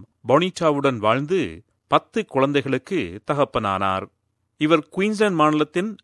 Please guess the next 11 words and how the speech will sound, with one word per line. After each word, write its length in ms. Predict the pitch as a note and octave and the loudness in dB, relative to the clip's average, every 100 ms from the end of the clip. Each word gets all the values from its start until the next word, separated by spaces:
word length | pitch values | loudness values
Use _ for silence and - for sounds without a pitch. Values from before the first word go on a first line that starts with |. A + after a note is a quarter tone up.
| - | -2
டவுன்ஸ்வில் 520 | D#3+ G3+ G3+ G3+ F3+ | 0 2 0 0 2
என்ற 140 | D3+ C#3 | 2 2
இடத்திலுள்ள 500 | C3+ C3+ D3 C3 D#3 A#2 F#2 | 0 -2 -2 0 2 0 -2
ஜேம்ஸ் 400 | G#2 D#3+ G3+ - | -4 -2 -4 -2
குக் 260 | G3 - - | -2 -2 -2
பல்கலைக்கழகத்தில் 960 | C3+ - D3+ D3 D3 C3+ C#3+ - D3+ - | -4 0 -2 0 0 -2 -2 -4 -6 -4
தோட்ட 360 | D#3+ F#3 G#3 | -2 -2 -2
வேலைகள் 380 | D#3 D3 C#3 C#3+ | 0 0 0 -2
செய்வதற்காக 640 | C#3 C3 C3+ - D3 C3+ D3+ | -2 -2 -4 -2 -2 -2 -2
வேலைக்கமர்த்தப்பட்ட 920 | A#2+ E3+ F#3+ D3+ C#3+ - C#3 C3+ - | -2 -2 -2 -4 -4 -4 -4 -6 -6
போது 320 | - C3+ E3 | -2 0 0